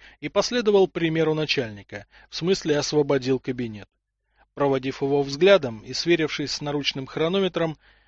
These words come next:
Александр сделал короткий звонок в контору дальневосточной компании, по странному совпадению расположенную аккурат напротив штаб-квартиры приамурского генерал-губернаторства. Затем дождался курьера, успешно сбагрив ему чёртову дюжину укладок,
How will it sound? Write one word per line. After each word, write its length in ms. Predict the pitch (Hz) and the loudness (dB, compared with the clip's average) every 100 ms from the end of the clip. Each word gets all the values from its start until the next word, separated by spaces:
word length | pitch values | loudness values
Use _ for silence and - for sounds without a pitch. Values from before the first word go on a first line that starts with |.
| - | -8
Александр 540 | 147 170 - 220 202 | -2 -2 0 2 2
сделал 380 | 175 139 156 151 | 2 4 4 4
короткий 420 | - 147 143 - | 2 -2 -4 -4
звонок 500 | 135 127 143 160 165 | -4 0 0 0 -4
в 80 | - | -6
контору 460 | - 143 139 156 147 | -8 -6 -2 0 0
дальневосточной 800 | 135 135 131 123 - 143 - 131 | 0 -2 -2 -4 -4 -4 -4 -4
компании, 680 | 135 143 160 185 175 160 - - - | -6 -4 0 0 0 -2 -6 -20 -12
по 80 | 156 | -8
странному 500 | - 196 196 180 175 | -4 0 0 0 -2
совпадению 720 | - 165 - - 185 214 196 | 0 -2 0 -2 0 0 0
расположенную 840 | 165 147 - 160 180 147 156 151 147 | 2 0 0 0 0 0 -2 -2 -2
аккурат 460 | - - 180 196 - | -4 -4 2 2 2
напротив 480 | 156 156 147 143 123 | -6 -2 -4 -4 -8
штаб-квартиры 800 | - 135 - 131 123 170 156 | -6 -8 -6 -6 -4 -4 -2
приамурского 720 | 135 139 131 131 151 - 139 131 | -2 -2 -2 -2 -4 -4 -4 -4
генерал-губернаторства. 1300 | 127 135 135 131 135 147 151 147 - - - 98 _ _ _ - - | -4 0 0 0 0 0 2 0 -2 -12 -16 -20 _ _ _ -20 -20
Затем 380 | - 143 156 202 | -4 0 2 4
дождался 540 | 180 160 139 143 - 127 | 6 4 4 2 0 -8
курьера, 600 | 139 139 160 190 185 - _ _ | -4 0 4 4 4 -2 _ _
успешно 520 | 127 123 - 202 - 143 | -14 -8 -2 0 0 -4
сбагрив 480 | 123 175 160 156 | 0 0 0 -4
ему 240 | 135 135 151 | -4 -4 -4
чёртову 440 | - 160 - 131 | -2 -4 -4 -6
дюжину 400 | 127 143 135 135 | -4 -4 -2 -2
укладок, 540 | 123 - 165 160 151 | -4 -2 0 0 -2